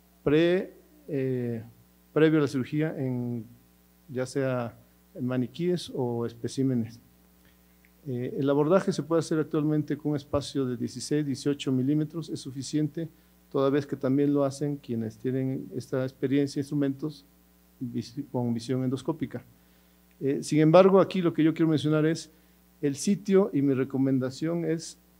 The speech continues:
que se haga subasterional. Es bastante simple ubicar la, el asterion, ustedes sí saben, siguiendo el borde meatal y el borde del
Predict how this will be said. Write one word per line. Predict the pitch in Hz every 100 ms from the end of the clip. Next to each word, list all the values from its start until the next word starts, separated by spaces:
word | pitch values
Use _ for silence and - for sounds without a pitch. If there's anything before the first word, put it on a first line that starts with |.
| _
que | -
se | 117 151
haga | 156 156
subasterional. | - 180 175 - 143 131 135 123 113 - _ _ _ -
Es | 147 147 - -
bastante | 131 131 - 156 160 - 147 143 135 131 123
simple | - 180 170 156
ubicar | 127 120 143
la, | 135 135 123 117 110 - _ _ _ - -
el | 123
asterion, | 117 - 165 170 170 175 - - - -
ustedes | 135 131 -
sí | 131 - - -
saben, | 139 139 135 -
siguiendo | 123 135 135
el | 127 123 123 -
borde | 127 135 139
meatal | 127 120 147 156
y | 135
el | 120
borde | 113 131 139 139 123
del | 113